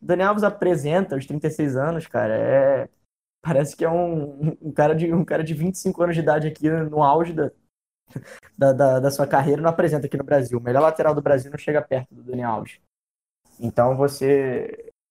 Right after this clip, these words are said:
o Dani Alves pra mim tem uma, uma, uma vida útil ainda. Esses três anos acho que ele vai aproveitar bem, cara.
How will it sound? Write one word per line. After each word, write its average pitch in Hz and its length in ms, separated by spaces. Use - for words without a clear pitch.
o - 80
Dani 143 180
Alves - 160
pra - 100
mim 175 160
tem 196 120
uma, 185 320
uma, 151 200
uma 139 200
vida 143 300
útil 139 340
ainda. 139 320
Esses - 220
três 196 240
anos 185 140
acho 190 120
que - 80
ele 180 60
vai 185 100
aproveitar 180 380
bem, 147 240
cara. 107 240